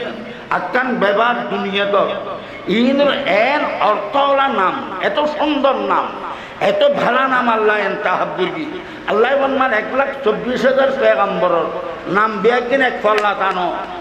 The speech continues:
আর পেগাম্বরের নাম দুইয়ান আর ফল্লা তো। পেগাম্বরের নামের ফল্লা বাড়ি। এত অর্থবাহক ওলা নাম ওলা পেগাম্বর তোর আর দান দিল। তুই কত ইয়ান পূজা, কত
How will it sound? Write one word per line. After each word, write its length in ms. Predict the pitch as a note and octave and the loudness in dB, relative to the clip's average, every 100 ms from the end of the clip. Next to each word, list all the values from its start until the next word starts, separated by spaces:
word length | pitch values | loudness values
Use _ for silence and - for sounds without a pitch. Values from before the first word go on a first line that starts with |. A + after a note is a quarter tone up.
| - | -4
আর 280 | D3+ A3+ C#4+ - | 0 2 0 -2
পেগাম্বরের 640 | C4+ C4+ C4 B3 A#3+ B3 | -2 0 0 0 0 0
নাম 260 | A#3 G#3 G#3 | 0 -2 -2
দুইয়ান 340 | F3 G#3+ B3+ | -6 -4 0
আর 120 | A#3 G#3 - | 0 0 -2
ফল্লা 300 | G3 F3 E3+ - | -2 0 0 -2
তো। 200 | D3+ - - - - - | -4 -4 -6 -12 -8 -2
পেগাম্বরের 680 | A3 A3+ A#3+ A3 A3+ A3+ | 0 2 0 0 0 0
নামের 380 | G#3 G3 G3 F#3+ - | 0 -2 -2 -4 -2
ফল্লা 260 | F#3 F#3 | 0 0
বাড়ি। 260 | F#3+ F3 D#3 - - D#3+ - - - C#4 C#4 - - - - - - - - - | 0 0 -2 -4 -8 -10 -12 -12 -8 -6 -4 -4 -4 -6 -6 -8 -8 -10 -6 -4
এত 320 | - - A#3+ D4+ D#4+ C4 C#4 E4 - - - - - - - | -4 -2 2 2 2 -4 -8 -8 -12 -16 -16 -16 -16 -16 -2
অর্থবাহক 880 | G#3+ G#3+ - D#4+ D#4 D4 C4+ C#4+ B3 | -2 -2 -4 -2 2 2 2 0 2
ওলা 300 | A#3+ A#3 A3 | 4 4 2
নাম 220 | G3+ G3 | 0 -2
ওলা 380 | F#3 F3 D#3+ C#3 - E3 D3 - | 0 0 -2 -4 -6 -10 -12 0
পেগাম্বর 520 | F#3+ F3+ F#3 F#3 F3 F3 | 2 2 0 0 -2 -2
তোর 200 | F3 G#3 | 0 2
আর 100 | G3 | 2
দান 260 | E3+ D#3+ C#3+ A#2+ | 2 0 -2 -6
দিল। 140 | A#2+ - - - - - - - - - - - - - - - - - - - - - | -8 -10 -12 -16 -16 -16 -16 -16 -18 -18 -18 -18 -12 -8 -8 -8 -8 -8 -10 -10 -12 -2
তুই 200 | B3+ C#4 C4+ - - - - | 2 2 0 -6 -8 -6 -2
কত 500 | G#3+ C4 C4 A#3+ A3 | 0 4 2 4 4
ইয়ান 200 | D4 C#4+ | 4 2
পূজা, 280 | B3 A#3+ A#3 | 2 4 4
কত 260 | E3 A3 | 4 2